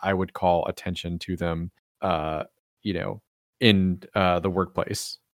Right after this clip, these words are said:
I would call them out on social media, and I would call attention to them as, "Hey, this person, uh, has identified themselves as a, uh, employee of our company, and this is what they're publicly saying, you know, on social media."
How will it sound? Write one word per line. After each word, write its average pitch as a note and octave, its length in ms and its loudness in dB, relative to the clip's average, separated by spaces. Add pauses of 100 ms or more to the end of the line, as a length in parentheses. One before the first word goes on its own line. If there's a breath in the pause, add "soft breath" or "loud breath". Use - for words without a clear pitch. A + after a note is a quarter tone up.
I F2+ 80 0
would F2 140 -2
call F2+ 180 2
them F2 160 0
out F2+ 200 0
on E2+ 300 0
social F2+ 300 -4
media, E2+ 320 -4
and E2 80 -4
I E2 80 -4
would E2 160 -6
call - 180 -4
attention F#2+ 380 -10
to F2+ 120 -6
them G2 300 -6 (360 loud breath)
as, F2 200 -4
"Hey, F#2 160 0
this F2+ 180 0
person, F2+ 640 0 (160)
uh, E2 320 -4 (260)
has F#2 160 -4
identified G2 480 10
themselves F2 400 0
as F2+ 160 -2
a, E2+ 320 -2 (380 soft breath)
uh, E2+ 380 2 (340)
employee G2 420 4
of F2+ 120 2
our E2+ 120 4
company, G2+ 520 0
and E2+ 260 -4
this F2+ 180 -2
is E2+ 140 -6
what E2+ 140 -4
they're D#2 240 -6
publicly F2 520 -4
saying, G2+ 460 -8
you G2 140 -8
know, G1+ 280 -8
on A#2 400 -6 (200)
social G2+ 340 -8
media." A2+ 420 -8